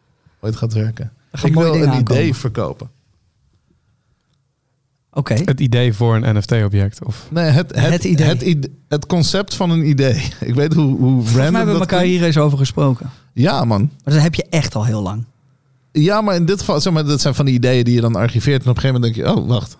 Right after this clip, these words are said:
Speaker 1: Misschien moet het dan in deze vorm."
Speaker 2: Ja, dat is een hele goeie.
Speaker 1: Weet je, en ik heb, eh, ik heb een formule in mijn hoofd waarbij je bulletproof, zeg maar, eh, gewoon hufterproof, één miljoen euro kunt verdienen, eh, in een minuut.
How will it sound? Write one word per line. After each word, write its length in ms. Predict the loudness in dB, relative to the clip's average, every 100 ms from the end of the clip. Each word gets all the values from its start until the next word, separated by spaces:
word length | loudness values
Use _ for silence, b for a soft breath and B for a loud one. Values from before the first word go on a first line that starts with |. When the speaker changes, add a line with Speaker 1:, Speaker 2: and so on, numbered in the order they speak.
| _
Speaker 1:
Misschien 300 | -16 -2 0
moet 120 | 2
het 80 | 2
dan 160 | 2 2
in 80 |
deze 300 | 2 2 0
vorm." 240 | -4 -8 -10 -12 _
Speaker 2:
Ja, 140 | -6
dat 120 | -6 -10 _ _ _
is 80 | -2
een 80 | 0
hele 160 | 2
goeie. 300 | 0 0 -2 -4 _ _ _ _
Speaker 1:
Weet 180 | 0 2
je, 80 |
en 200 | 0 0
ik 80 | 0
heb, 160 | -2 -4
eh, 400 | -10 -8 -8 -4
ik 80 | -2
heb 120 | 0
een 100 | -2
formule 380 | 0 2 2 2
in 80 | 2
mijn 120 | 2
hoofd 260 | 2 0 -2
waarbij 340 | 0 2 2
je 140 | 2 0
bulletproof, 800 | -4 -2 0 0 0 0 0 -2
zeg 200 | -4 -2
maar, 280 | -2 -2
eh, 80 | -2 -2
gewoon 420 | 2 2 2 0
hufterproof, 1040 | 0 0 0 -2 -2 2 2 2 -2 -10 -20 _ _ _ _
één 220 | -2 2
miljoen 260 | 2 2 2
euro 240 | 2 2
kunt 240 | 2 0 -2
verdienen, 460 | -2 0 0 0 -4 _ _ _
eh, 420 | -6 -2 -2 -2 -6 -6
in 140 | -2
een 60 | 2
minuut. 420 | 2 0 -6 -16